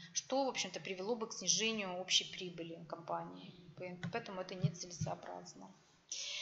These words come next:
Ну, а естественная монополия, как правило, требует гораздо больших усилий для завладения рынком,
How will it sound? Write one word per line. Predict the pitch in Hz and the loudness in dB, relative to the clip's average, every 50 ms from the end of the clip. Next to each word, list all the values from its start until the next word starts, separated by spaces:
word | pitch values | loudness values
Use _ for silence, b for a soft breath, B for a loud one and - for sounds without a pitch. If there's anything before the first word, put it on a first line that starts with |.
| B B B B B B B | B B B B B B B
Ну, | - 349 370 349 311 - | 4 6 8 8 8 10
а | 233 226 240 | 10 8 10
естественная | 254 262 - - - 339 - - - 302 277 269 262 254 254 254 254 | 8 6 8 10 10 10 10 8 2 4 6 8 10 12 12 12 12
монополия, | 240 247 247 262 254 262 - - 302 311 277 262 220 | 10 10 10 10 10 8 6 4 6 8 10 10 12
как | - 214 214 - - | 12 10 8 8 8
правило, | - 254 262 269 254 247 226 208 202 | 12 12 12 12 12 12 8 6 6
требует | 202 - 220 233 226 214 208 - | 6 2 0 2 2 0 0 4
гораздо | 196 202 208 220 220 220 214 208 | 8 12 12 12 12 12 8 4
больших | 202 202 220 233 214 - - - 208 - - - | 4 4 6 8 10 10 10 10 8 6 -2 -8
усилий | - 202 - - - - 269 269 277 254 254 226 190 180 | -8 -8 -8 -4 0 4 6 6 6 6 6 4 2 2
для | 190 190 208 226 233 240 233 - 208 | 6 10 12 12 12 12 12 10 8
завладения | 190 196 180 190 196 190 190 208 214 208 208 202 208 | 4 4 4 6 4 4 4 2 2 4 6 6 6
рынком, | 208 208 208 185 185 185 - - 262 277 294 311 | 6 6 4 2 0 0 2 4 4 4 4 0